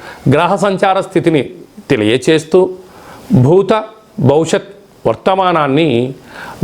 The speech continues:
గవ్వల ద్వారా అనగా రమణ శాస్త్రం ద్వారా కాళభైరవ ఉపాసన చేత మీకు తెలియజేయడం జరుగుతుంది. ఆసక్తి గల వాళ్ళు మన యొక్క జాతకాన్ని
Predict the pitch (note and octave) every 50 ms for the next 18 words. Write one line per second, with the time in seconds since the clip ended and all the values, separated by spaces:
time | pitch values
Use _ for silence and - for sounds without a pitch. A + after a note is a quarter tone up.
0 | C#3 B2+ C#3+ D3 F3 G#3+ A3 G#3+ G3+ D3+ D3 D3+ D3 B2+ A2 G#2 - - C3 D3
1 | D#3+ E3 F#3 E3+ C#3 B2+ B2+ C#3+ D#3 F3 G3+ A3 A#3 A3+ - - G3 F3+ F3+ E3+
2 | - - D#3+ D3 C3+ C3+ B2 A2+ A#2 A#2 A2 A2 G#2+ A2 A#2 A#2 A#2 A2+ G#2+ G2
3 | - - - - - - - - - - - - - - - - D3+ C3+ C#3+ E3
4 | F3+ F3+ F3 E3 C#3+ C#3+ D#3 G3 A3 A3 G#3 G3+ - F3 D#3 C3+ - E3 D#3 D3+
5 | D3+ - - C3+ B2 G#2+ - A#2+ A2+ G#2 - E3 E3 C#3 - B2+ B2+ C#3+ - -
6 | - - - - - - D#3 C3 D3 - - - C3+ D3 F3 G3+ G3+ E3+ D#3+ E3+
7 | D3+ D#3 D3 B2+ A2+ - - - - G#2+ G#2 G#2+ - - - - - - - -
8 | A2+ C3+ C#3+ - F3+ - - F3 D3+ D#3+ D3+ D3+ D3+ D3 D3 D3 D3 D#3 - -
9 | - - - - - - - - - - - D#3 E3 F3+ F3 - E3+ D#3+ B2+ G#2
10 | B2 A#2 C#3 - F#3 - - F3+ F#3 F3+ F3 D#3+